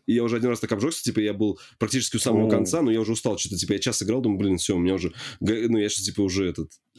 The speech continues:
Speaker 1: брошу, брошу джойстик,
Speaker 2: <laughs>
Speaker 1: короче, думаю, так, надо закрыть. Закрыл, а потом запускаю, и он за, с самого начала. И, и вот, короче, у меня сегодня было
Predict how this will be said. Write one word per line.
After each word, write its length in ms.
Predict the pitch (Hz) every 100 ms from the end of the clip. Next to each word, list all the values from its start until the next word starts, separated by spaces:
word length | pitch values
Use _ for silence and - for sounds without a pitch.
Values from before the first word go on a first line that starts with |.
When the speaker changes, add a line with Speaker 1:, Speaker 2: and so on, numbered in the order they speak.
| - -
Speaker 1:
брошу, 320 | 101 117 123
брошу 300 | 110 127 113
джойстик, 340 | 107 175 208 -
Speaker 2:
<laughs> 0 |
Speaker 1:
короче, 360 | - 95 98
думаю, 180 | 95 95
так, 100 | 95
надо 160 | 123 123
закрыть. 380 | 131 120 101 - - -
Закрыл, 400 | 104 110 180 165
а 20 |
потом 200 | 113 120
запускаю, 400 | 110 113 - 170
и 40 | 117
он 100 | 113
за, 180 | 123
с 80 | -
самого 240 | 123 120 120
начала. 300 | - 90 87
И, 100 | 98
и 260 | 110 113 113
вот, 180 | 113
короче, 260 | 127 117 120
у 160 | 113 113
меня 220 | 123 110
сегодня 340 | 127 120 95
было 240 | 95 95